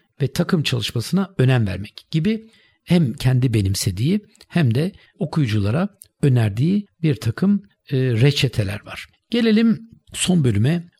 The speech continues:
Bu sefer de Arfesan'dan Ayşe Arkan yazmış. Merak, iyimserlik, gayret diye bir bölüm.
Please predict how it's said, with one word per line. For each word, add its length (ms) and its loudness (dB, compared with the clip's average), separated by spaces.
Bu 100 -4
sefer 420 0
de 200 0
Arfesan'dan 800 0
Ayşe 300 0
Arkan 540 0
yazmış. 600 -2
Merak, 540 0
iyimserlik, 760 0
gayret 520 0
diye 160 -4
bir 140 -6
bölüm. 320 -2